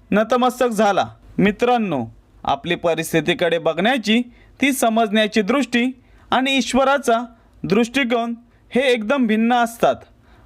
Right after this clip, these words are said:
आपण ईश्वराची न्यायलीला जाणण्यात, समजण्यात अज्ञानी असतो. आपण आपल्या त्यागाचे गुणगान करतो, परंतु ईश्वर आपल्या त्यागाची तुलना आपले भोग आणि कर्म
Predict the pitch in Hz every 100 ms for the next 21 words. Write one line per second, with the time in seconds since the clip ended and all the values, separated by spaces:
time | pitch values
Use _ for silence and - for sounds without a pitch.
0 | - - - 170 156 - 170 180 247 226
1 | 240 240 - - _ 170 226 277 262 262
2 | 262 233 269 262 226 233 - _ _ _
3 | - - 247 277 233 254 254 - _ _
4 | _ - 185 208 254 254 254 240 233 165
5 | 113 110 - - - - - 139 143 175
6 | 165 202 247 208 240 - _ _ - 214
7 | 226 254 240 277 240 254 254 262 247 262
8 | 220 165 120 - - - - - 156 180
9 | 180 180 170 - 180 180 233 247 233 240
10 | - - - - 208 214 233 262 254 269
11 | 269 - _ - - 240 233 247 247 247
12 | - _ _ - 165 202 202 175 247 233
13 | 220 _ _ - 226 262 233 269 269 254